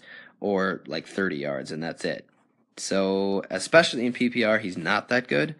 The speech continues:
Um, in standard, he's a little better, but still a big boomer bust guy. So I'd like to see him, uh, play in a few games with Jameis Winston before I really decide on how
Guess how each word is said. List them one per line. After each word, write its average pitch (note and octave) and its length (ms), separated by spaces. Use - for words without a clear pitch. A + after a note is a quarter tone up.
Um, E2+ 220
in F#2 40
standard, B2 400
he's A#2 140
a G#2+ 40
little A2+ 220
better, G#2+ 320
but F#2 320
still G2+ 540
a - 80
big - 420
boomer G2 280
bust F#2+ 340
guy. F#2+ 380
So - 340
I'd A#2 220
like A2+ 180
to A2+ 80
see G#2+ 240
him, F#2+ 460
uh, E2 140
play A2 260
in A2 80
a G#2+ 40
few A2 200
games G#2+ 340
with G2 140
Jameis G2 320
Winston G2 500
before G2+ 300
I F#2 40
really F#2+ 260
decide F2+ 420
on E2+ 100
how F2 560